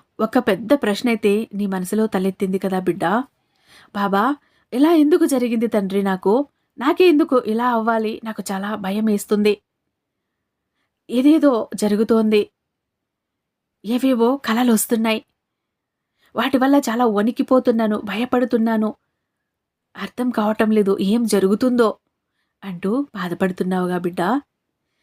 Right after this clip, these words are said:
ఒక్కొక్కసారి నిద్దట్లో కూడా ఉలిక్కిపడి లేచి కూర్చునేదానివిగా. ఒక్కొక్కసారి, 'బాబా,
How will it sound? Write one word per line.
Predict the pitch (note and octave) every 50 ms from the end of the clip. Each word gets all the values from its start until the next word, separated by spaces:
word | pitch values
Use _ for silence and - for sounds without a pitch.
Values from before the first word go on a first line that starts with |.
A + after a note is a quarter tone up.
| _ _ - -
ఒక్కొక్కసారి | A#3+ B3+ - E4+ - D#4+ E4+ E4 D#4+ E4+ F4 D#4+
నిద్దట్లో | D4 C#4 A3+ A#3+ D#4 D#4+ - D#4
కూడా | D4+ - D4 D4 C#4+ C#4 A#3+ A#3 C4
ఉలిక్కిపడి | D4 A#3+ G3 G3+ A#3 A3+ _ - C4+ A3+ - A#3 G#3+
లేచి | G#3 G3 G3+ G#3 - G#3+
కూర్చునేదానివిగా. | - - F#3 F3 - G#3 G#3 G#3 G3+ G3 F#3+ G3 F#3+ F#3 F#3 G3+ G#3+ G#3+ - _ _ _ _ _ _ _ _ _ _ _ _ _ _ _ _ _ _ _ _ _ _ _ _ _ -
ఒక్కొక్కసారి, | - B3+ - D4+ C#4 - E4+ C#4+ D4 D4 C#4 A#3+ A3 A#3+ -
'బాబా, | - A3 G#3+ A3 G#3+ B3 B3 A#3+ G3 F#3+